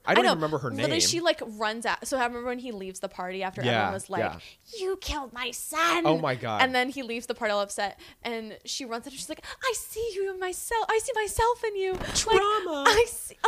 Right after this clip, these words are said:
Speaker 1: We
Speaker 2: I
Speaker 1: both
Speaker 2: see a
Speaker 1: have
Speaker 2: broken
Speaker 1: trauma.
Speaker 2: person." And it's like, what?
Speaker 1: It's literally, that's the whole
Speaker 2: I'm
Speaker 1: movie is,
Speaker 2: sorry,
Speaker 1: like,
Speaker 2: what's happening? I know.
Speaker 1: brokenness. And it's like,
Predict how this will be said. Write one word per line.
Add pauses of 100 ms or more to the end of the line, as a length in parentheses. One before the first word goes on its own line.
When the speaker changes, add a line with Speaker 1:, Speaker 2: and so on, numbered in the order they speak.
(100)
Speaker 1:
We
Speaker 2:
I
Speaker 1:
both
Speaker 2:
see
a
Speaker 1:
have (200)
Speaker 2:
broken
Speaker 1:
trauma.
Speaker 2:
person." (340)
And
it's
like,
what?
Speaker 1:
It's
literally,
that's
the
whole
Speaker 2:
I'm
Speaker 1:
movie
is,
Speaker 2:
sorry,
Speaker 1:
like,
Speaker 2:
what's
happening?
I
know.
Speaker 1:
brokenness.
And
it's
like,